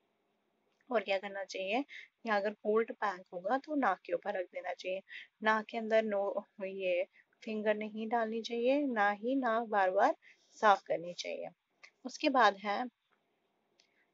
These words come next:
insect bite। insect bite means अगर कोई भी insect आपको काट ले,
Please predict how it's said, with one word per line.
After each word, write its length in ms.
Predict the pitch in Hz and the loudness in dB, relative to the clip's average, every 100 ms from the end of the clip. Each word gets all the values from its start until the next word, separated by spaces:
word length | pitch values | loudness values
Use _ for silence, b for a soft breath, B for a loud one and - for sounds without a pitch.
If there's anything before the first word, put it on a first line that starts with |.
| - | -2
insect 480 | 247 240 - 233 - _ | -2 0 2 0 0 _
bite। 360 | 196 160 160 - - _ _ _ | 0 2 2 -4 -12 _ _ _
insect 440 | 247 233 240 226 208 | -6 -2 0 0 2
bite 220 | 208 208 | 2 2
means 260 | 208 233 277 | -2 -2 2
अगर 200 | 226 214 | 2 0
कोई 300 | - 214 220 | -2 0 0
भी 180 | 226 285 | 0 0
insect 400 | 247 - 208 - | 0 -2 -4 -4
आपको 260 | - - | -8 -10
काट 300 | - 202 190 196 | 0 4 4 2
ले, 160 | 233 | -2